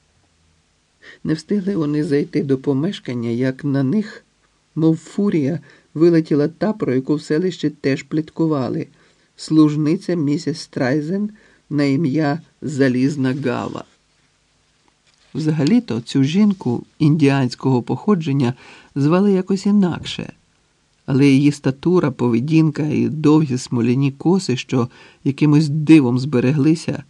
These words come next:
незважаючи на досить поважний вік, міцно закріпили за нею це прізвисько. "Де ви ходите?" накинулася вона на місіс Страйзен.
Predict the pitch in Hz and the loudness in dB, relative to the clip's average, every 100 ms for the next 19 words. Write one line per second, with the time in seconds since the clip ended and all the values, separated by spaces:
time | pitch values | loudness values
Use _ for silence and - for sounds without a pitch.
0 | _ - 135 135 127 123 127 120 120 123 | _ 0 2 2 2 2 2 2 0 -2
1 | 120 117 123 123 113 - 127 120 110 - | -2 0 0 -2 -8 -2 0 0 -2 -2
2 | 117 170 185 - _ _ _ _ _ _ | -2 0 -2 -6 _ _ _ _ _ _
3 | - 139 185 220 202 202 160 - 147 135 | -2 2 2 2 -2 0 -2 -2 -4 0
4 | 151 196 165 131 117 120 123 156 - _ | 0 0 0 -2 -2 0 0 0 -4 _
5 | - 123 135 - 104 - - - - 135 | -6 -6 -4 -4 -4 -4 -10 -12 -14 -16
6 | _ _ _ _ _ _ _ _ _ _ | _ _ _ _ _ _ _ _ _ _
7 | _ _ _ - 131 156 185 - 285 190 | _ _ _ -2 4 6 6 4 2 2
8 | 92 - - - _ _ _ _ 127 131 | -2 -4 -8 -10 _ _ _ _ -2 2
9 | 131 127 117 117 113 117 120 131 120 113 | 2 2 0 0 0 0 2 0 2 0
10 | 117 - 110 - - 107 85 151 - | -2 -4 -8 -8 -6 -4 -4 -8 -12